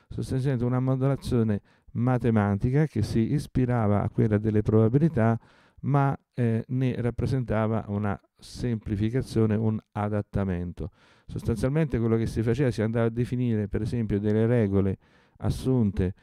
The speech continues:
dal dominio specifico in cui il sistema esperto andava ad operare. Queste regole venivano fo-, venivano fornite da esperti di dominio, esperti umani, e poi a queste regole veniva associato un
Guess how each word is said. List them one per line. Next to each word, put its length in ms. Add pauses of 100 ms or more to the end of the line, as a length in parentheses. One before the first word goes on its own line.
(220)
dal 380
dominio 360
specifico 680 (640)
in 140
cui 420
il 140
sistema 280
esperto 400
andava 400
ad 240 (560)
operare. 560 (440)
Queste 320
regole 320
venivano 300
fo-, 220 (220)
venivano 280
fornite 380
da 80
esperti 640
di 140
dominio, 580 (340)
esperti 460
umani, 460 (360)
e 120
poi 180
a 60
queste 300
regole 340
veniva 280
associato 600
un 460